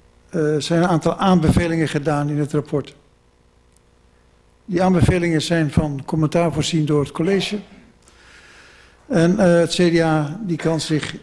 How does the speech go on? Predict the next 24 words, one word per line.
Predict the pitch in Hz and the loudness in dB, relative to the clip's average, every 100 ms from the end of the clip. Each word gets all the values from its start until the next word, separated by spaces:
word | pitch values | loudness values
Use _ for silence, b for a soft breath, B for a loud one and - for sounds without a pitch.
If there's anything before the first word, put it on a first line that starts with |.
| _ _ _ | _ _ _
in | - 170 | -2 2
die | 170 | 2
reactie | 151 160 - 175 160 | 2 2 0 -2 -2
van | - 151 | 0 -2
het | 139 | -2
college | - 151 143 - 143 | -2 0 0 -4 -2
vinden. | 165 147 110 - _ _ b b b b b _ | 0 0 -4 -16 _ _ b b b b b _
Dus | 131 | -6
wij | 139 | -4
kunnen | 139 165 151 | -2 0 0
dat | 143 139 | -2 -4
raadsbesluit | 139 139 131 - 151 151 151 143 - - b b b | -2 -2 -4 -6 -4 -2 -2 -2 -8 -16 b b b
wat | 175 151 | -2 0
ons | 151 | 0
gevraagd | - - 170 151 | 0 0 0 -2
wordt | - 156 - - | -2 -2 -2 -2
dan | 165 | 0
ook | 151 - | 0 0
steunen. | - 180 143 120 - - _ B B B B B B B B B B B B _ | 2 2 2 -4 -12 -20 _ B B B B B B B B B B B B _
En | - | 0
we | 170 | 2
doen | 151 202 | 4 4
dat | 185 170 | 6 4
ook | - 208 220 - | 4 2 2 -8